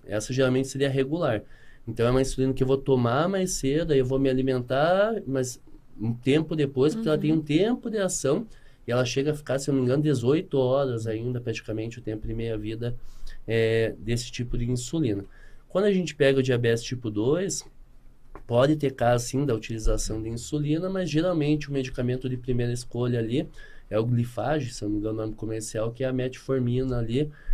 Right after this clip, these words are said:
Speaker 1: que é um dos medicamentos mais utilizados pra controle mesmo desse tipo de diabetes.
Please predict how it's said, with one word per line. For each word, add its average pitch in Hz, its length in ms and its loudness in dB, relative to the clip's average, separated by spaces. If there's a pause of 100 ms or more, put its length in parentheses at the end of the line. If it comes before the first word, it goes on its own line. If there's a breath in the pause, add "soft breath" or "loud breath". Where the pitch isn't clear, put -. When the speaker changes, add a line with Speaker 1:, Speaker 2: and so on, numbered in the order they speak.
(180 loud breath)
Speaker 1:
que - 100 -2
é 117 80 2
um 135 120 2
dos 135 100 -2
medicamentos 135 500 0
mais 131 220 2
utilizados 131 580 0
pra 151 160 2
controle 143 600 6
mesmo 123 600 0
desse 123 360 -2
tipo 127 320 0
de 123 340 2 (560 soft breath)
diabetes. 123 640 0